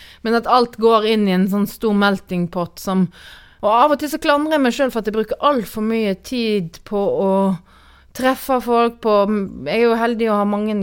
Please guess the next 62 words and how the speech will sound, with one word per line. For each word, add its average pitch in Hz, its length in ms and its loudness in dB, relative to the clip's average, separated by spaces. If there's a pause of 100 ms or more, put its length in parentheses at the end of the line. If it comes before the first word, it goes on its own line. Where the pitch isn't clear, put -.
(100)
gode 208 240 -2
venner, 208 420 -2
og, 190 380 -2
og 202 160 0
det 208 80 0
er 208 80 0
veldig 214 180 -2
fint 202 240 -4
å 190 60 -2
holde 190 180 -2
kontakten 196 480 -4
med 190 160 -2
de, 233 160 2
men 226 80 0
så 220 160 2
av 226 80 -2
og - 80 -6
til 214 80 0
så 202 140 -6
føler 226 260 0
jeg 202 80 2
at 185 80 -4
jeg 180 80 -2
liksom 214 240 -4
springer 208 480 -6
fra 160 300 -4
avtale 196 420 -6
til - 240 -6
avtale, 196 320 -2
og 180 80 0
at 190 80 -10
jeg 190 140 -4
liksom, 214 180 -2 (760)
at, 202 160 -2
at - 240 -4 (240)
en 208 240 -4
kan 226 160 0
nesten 233 560 -4
i 196 80 0
gåstegn 208 400 0
føle 214 320 -2
at 208 80 -12
en, 175 140 -2 (180)
en 190 140 -2 (100)
kaster - 480 -10
bort 202 160 -12 (640)
tid 214 180 -4
der 185 160 2
en 190 160 2
kunne 214 160 2
satt 220 320 -4
og 196 80 0
skrevet 208 400 0
eller 190 160 0
produsert 196 640 -4
noe, 180 160 -2
eller, 190 160 -2
men 226 80 -2
så 233 80 -8
prøver 240 320 -2
jeg 220 60 -6
å - 20 -20